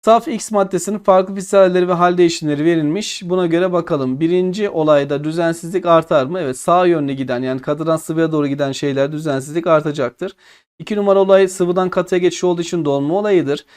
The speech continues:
Üç olayı ısı alarak gerçekleşir mi? Evet, sağa doğru giderken sıvıdan gaza geçiş ya da buhara geçiş ısı alma olayıdır.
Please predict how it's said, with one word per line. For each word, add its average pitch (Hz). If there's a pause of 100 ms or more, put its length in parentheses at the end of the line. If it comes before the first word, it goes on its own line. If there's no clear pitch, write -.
(220)
Üç 185
olayı 180
ısı 170
alarak 190
gerçekleşir 160
mi? 156
Evet, 147
sağa 165
doğru 165
giderken 160
sıvıdan 156
gaza 151
geçiş 139
ya 135
da 135
buhara 143
geçiş 139
ısı 156
alma 143
olayıdır. 117